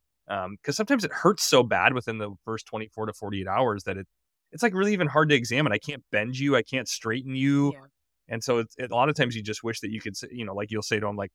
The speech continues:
Speaker 1: "I, I just wish you'd come back in a week and let me look at
Speaker 2: Right.
Speaker 1: this."
Speaker 2: <laughs>
Speaker 1: Right? So, so, but we're doing a podcast, and so I can tell you kinda, like, it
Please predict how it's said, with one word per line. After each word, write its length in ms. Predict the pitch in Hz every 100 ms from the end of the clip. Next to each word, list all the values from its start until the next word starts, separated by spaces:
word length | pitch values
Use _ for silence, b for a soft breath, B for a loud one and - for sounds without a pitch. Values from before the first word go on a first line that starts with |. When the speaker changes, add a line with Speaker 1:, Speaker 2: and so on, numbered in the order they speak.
| -
Speaker 1:
"I, 220 | 117 117 - -
I 160 | -
just 240 | 123 143 139
wish 140 | 147
you'd 100 | 120
come 160 | 131 117
back 240 | 110 117
in 60 | 104
a 40 |
week 360 | 95 110 80 -
and 120 | 107
let 100 | 107
me 80 | 107
look 200 | 98 135
at 60 | 220
Speaker 2:
Right. 80 | -
Speaker 1:
this." 260 | 196 - -
Speaker 2:
<laughs> 600 | _ _ _ _ _ -
Speaker 1:
Right? 300 | 107 135 -
So, 220 | - 160 156
so, 240 | - 165
but 120 | 170
we're 100 | 180
doing 200 | 208 190
a 60 | 135
podcast, 600 | 185 233 147 120 123 -
and 100 | 127
so 100 | 143
I 80 | 151
can 140 | 147
tell 180 | 147 139
you 160 | 135
kinda, 240 | 127 131 127
like, 240 | 123 123
it 80 | _